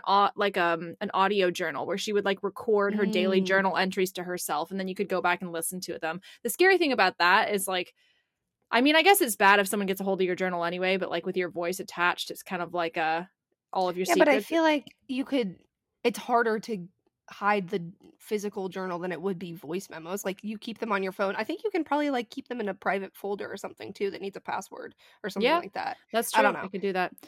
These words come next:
Speaker 2: But yeah, I feel like it'd be easier for someone to find a physical journal. So I wouldn't let that hold you back.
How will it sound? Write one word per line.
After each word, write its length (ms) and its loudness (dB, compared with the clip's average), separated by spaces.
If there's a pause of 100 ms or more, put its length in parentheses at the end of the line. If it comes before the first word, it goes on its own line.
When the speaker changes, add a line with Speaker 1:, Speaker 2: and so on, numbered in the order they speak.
(120)
Speaker 2:
But 240 4
yeah, 100 6
I 80 4
feel 140 0
like 60 2
it'd 80 0
be 140 -4
easier 220 -2
for 80 -8
someone 220 -4
to 60 -6
find 180 -6
a 40 -12
physical 320 -14
journal. 300 -12
So 320 -2
I 140 4
wouldn't 200 -4
let 140 -4
that 140 -6
hold 180 -14
you 80 -16
back. 320 -12